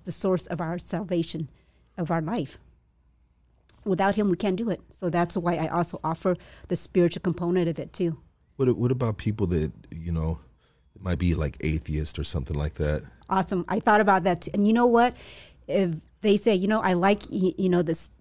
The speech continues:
Speaker 1: the, the two components, this, you know, the physical and the mental, but I'm an atheist and I don't believe in God," then I would say, "You know what? This program doesn't fit you."
Speaker 2: Yeah.
Speaker 1: It,
Speaker 2: Yeah.
Speaker 1: it's not it.
Speaker 2: Absolutely.
Speaker 1: You know, then I would <clears throat> invite you to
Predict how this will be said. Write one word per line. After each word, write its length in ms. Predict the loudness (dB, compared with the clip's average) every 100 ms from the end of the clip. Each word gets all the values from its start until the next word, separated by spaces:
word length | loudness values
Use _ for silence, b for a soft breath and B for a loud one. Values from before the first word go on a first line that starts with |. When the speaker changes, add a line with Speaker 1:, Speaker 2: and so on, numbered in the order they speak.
| -10
Speaker 1:
the, 200 | -8 -6
the 80 | -8
two 260 | -2 0
components, 640 | 2 4 4 2 2 0 -2
this, 360 | -4 -4 -6 -14
you 120 | -8 -2
know, 100 | -2
the 80 |
physical 480 | -2 4 4 4 4
and 80 | 4
the 60 | 6
mental, 360 | 6 4 4
but 160 | 2 0
I'm 160 | 0 2
an 80 | 2
atheist 380 | 0 2 2 2
and 80 |
I 40 | 2
don't 140 | 0
believe 220 | 2 0
in 80 | 0
God," 320 | 2 2 2 -2 B B B B
then 100 | -4
I 60 | 0
would 140 | 0 0
say, 140 | 0
"You 120 | 2
know 120 | 2
what? 240 | 4 4 2 -4
This 240 | -6 -6
program 340 | -2 -2 2
doesn't 220 | 0 0 0
fit 220 | -2 -4
you." 100 | -8 -10 _ _ _ _ _ _ -6
Speaker 2:
Yeah. 180 | -4 -4 -8 -6
Speaker 1:
It, 140 | -4
Speaker 2:
Yeah. 60 | -4
Speaker 1:
it's 160 | -6 -2
not 180 | 0 0
it. 200 | -2 -4 -12 _
Speaker 2:
Absolutely. 460 | -8 -6 -2 -2 -4 -8
Speaker 1:
You 80 | -2
know, 120 | 0 2
then 280 | 2 0 -2 -4
I 100 | 2
would 240 | 2 0 -6
<clears throat> 100 | -12
invite 640 | -10 -6 0 2 6 4 2
you 180 | 0 0
to 320 | 0 -2 -2